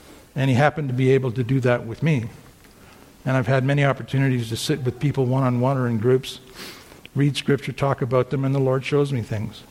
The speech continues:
He's given me that kind of gift of, of being able to read something from Scripture and apply it for myself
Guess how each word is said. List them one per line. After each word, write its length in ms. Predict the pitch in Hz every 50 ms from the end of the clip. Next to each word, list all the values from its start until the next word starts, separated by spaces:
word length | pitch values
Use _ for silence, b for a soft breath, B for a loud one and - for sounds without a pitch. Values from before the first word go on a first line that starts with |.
| -
He's 160 | 135 135 123
given 260 | 120 143 139 147 135 135
me 160 | 135 131 127
that 300 | 117 131 123 - - -
kind 260 | - 135 131 131 127
of 160 | 120 107 104
gift 280 | 117 135 127 - - -
of, 240 | 123 113 107 101 - B B B B B B B B B B B B B -
of 160 | 139 123 113
being 180 | 131 127 131
able 200 | 131 143 143 143
to 160 | 143 - 139 127
read 600 | 117 120 123 131 147 156 147 143 139 131 127 -
something 400 | - 156 143 135 - 147 131 113
from 180 | - 123 120
Scripture 680 | - - - 165 170 165 - - 143 127 127 120 104 B B B B B B B B B B
and 340 | - 139 135 135 131 135 - - - - - -
apply 420 | - 131 - - - 156 156 151 135
it 120 | 135 151 - -
for 160 | - 151 135
myself 880 | 131 120 117 113 - - - 220 196 135 131 160 185 B B B B B